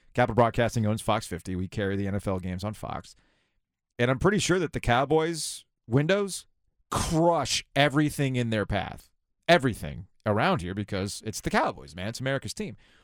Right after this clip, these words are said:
which really is a testament to that fandom because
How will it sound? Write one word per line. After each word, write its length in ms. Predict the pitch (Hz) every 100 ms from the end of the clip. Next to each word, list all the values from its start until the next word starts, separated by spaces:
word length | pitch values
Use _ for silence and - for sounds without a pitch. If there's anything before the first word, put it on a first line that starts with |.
| -
which 220 | 190 -
really 400 | 190 349 392 - _ _ _ _ _ _ -
is 240 | 247 277
a 80 | 208
testament 680 | - 220 294 - 302 294 - -
to 420 | - 262 262 170
that 200 | 170 151
fandom 520 | - 226 269 175 147
because 380 | 147 - 156